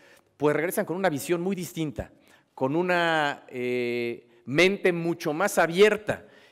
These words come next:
y también con la capacidad de poder abrir sus fronteras de desarrollo y de crecimiento. Cuando ustedes regresan al Estado de México y le comparten a sus compañeras o compañeros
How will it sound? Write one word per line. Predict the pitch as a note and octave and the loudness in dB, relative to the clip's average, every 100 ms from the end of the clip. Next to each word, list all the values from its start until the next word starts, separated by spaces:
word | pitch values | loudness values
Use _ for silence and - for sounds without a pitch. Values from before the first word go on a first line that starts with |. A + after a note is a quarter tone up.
| _ | _
y | D#3+ D3 | -4 2
también | D3 D3 D#3+ F#3+ G3+ G3 - - | 2 2 2 2 0 -6 -16 -2
con | D#3 F3+ G3 F3+ - - | 2 2 2 -6 -16 -10
la | C3+ C#3 C#3 | 0 0 2
capacidad | C3+ C3 - C3+ D3+ E3 D#3 - | 0 0 -4 0 2 2 -2 -18
de | A2 C#3+ D#3+ E3+ - - | -2 2 2 -2 -10 -16
poder | - B2+ C#3+ D#3 D#3 - | -8 -2 0 0 -4 -8
abrir | - C#3+ D#3+ G#3 F#3 | -2 4 4 4 -2
sus | - C#3+ | -8 -8
fronteras | C#3+ B2+ D3 D3+ | -6 -2 0 0
de | C3 | 0
desarrollo | A#2+ A#2 A2+ B2+ B2 | -2 -4 -4 -4 -4
y | |
de | A2+ G#2 | -4 -6
crecimiento. | G2+ - F#2+ F#2+ F2 - - _ _ _ _ _ | -10 -10 -12 -12 -16 -20 -20 _ _ _ _ _
Cuando | - C#3 C#3+ C#3+ | -2 2 2 0
ustedes | C#3 C#3+ F3+ F3+ | -4 0 2 2
regresan | D3+ C3+ D3 D#3+ D#3 C3+ | 2 2 2 2 0 -4
al | B2 A2+ | -6 -10
Estado | - D3 C#3+ | -6 -2 -2
de | B2+ | -2
México | C3 C#3+ C#3 C3+ | -6 -10 -8 -6
y | A#2+ | -6
le | A#2 | -6
comparten | A#2 A2+ C#3+ D#3 C3 | -8 -4 -4 -2 -10
a | A#2 | -12
sus | - | -16
compañeras | - G#2+ A2+ A#2+ C#3 C3 | -14 -6 -4 0 0 0
o | G#2+ | -4
compañeros | A2 G#2 A2 B2+ C3+ C3+ | -10 -6 -4 -2 -4 -6